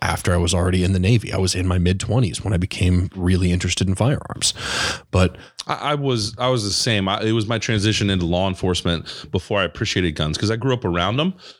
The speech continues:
Speaker 2: You know, we had, we had guns on the farm. Um, m-, my, all, all sides of my family had guns, and it just was normal,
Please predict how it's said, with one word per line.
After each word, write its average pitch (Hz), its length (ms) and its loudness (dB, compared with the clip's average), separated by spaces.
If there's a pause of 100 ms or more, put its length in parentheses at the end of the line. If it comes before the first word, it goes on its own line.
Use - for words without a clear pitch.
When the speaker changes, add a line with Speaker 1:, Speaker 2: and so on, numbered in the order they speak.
Speaker 2:
You 110 80 -2
know, 107 60 2
we 104 100 0
had, 92 260 0
we 95 100 0
had 92 120 0
guns 98 180 0
on 95 80 2
the 85 80 -2
farm. 104 480 -2 (300)
Um, 80 520 0
m-, 90 240 -2
my, 92 280 -2
all, 113 420 -2 (320)
all 127 220 -2
sides 107 260 0
of - 20 -4
my 87 120 -2
family 95 460 0 (320)
had 107 280 0
guns, 95 340 0
and 92 120 4
it 98 120 -4
just 110 240 0
was 92 180 0
normal, 98 640 0